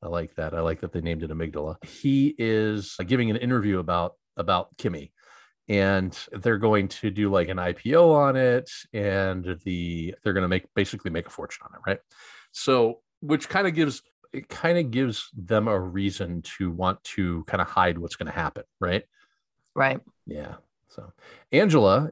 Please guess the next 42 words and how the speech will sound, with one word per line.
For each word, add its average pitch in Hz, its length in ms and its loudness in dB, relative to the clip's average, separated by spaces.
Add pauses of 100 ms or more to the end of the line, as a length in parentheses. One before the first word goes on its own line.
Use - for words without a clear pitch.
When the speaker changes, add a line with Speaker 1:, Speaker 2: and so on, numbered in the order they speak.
Speaker 1:
Childs, 90 640 -2 (100)
Zoe 107 200 4
Kravitz's 90 480 0
character, 80 520 -8 (300)
is 98 300 4
an 113 140 2
employee 139 560 4
of 87 120 0
Amygdala. 82 500 -4
She - 140 -8
lives 101 180 0
in 147 80 4
Seattle, 104 540 4
and 104 160 2
this - 180 -4
was, 139 280 -2
as 104 140 -2
I 127 140 6 (220)
understand 170 500 0
it, 220 100 -4
shot - 560 -2
in 185 140 -4
Seattle. 196 420 0
Is 104 100 0
that 113 160 -2
correct? 180 360 -4 (840)
Speaker 2:
The, 175 340 4 (220)
the 175 280 4
outside 135 520 2
scenes 117 480 -10
were 143 140 4
Speaker 1:
Oh, 127 40 0
Speaker 2:
shot 135 280 2
Speaker 1:
the 156 140 -4
Speaker 2:
in 175 140 4
Speaker 1:
outside 180 100 0
Speaker 2:
Seattle. 139 320 4
Speaker 1:
stuff. - 100 -4
Okay. 180 40 2 (100)
Speaker 2:
Interior 151 580 -2
was 143 260 -4
shot - 280 -6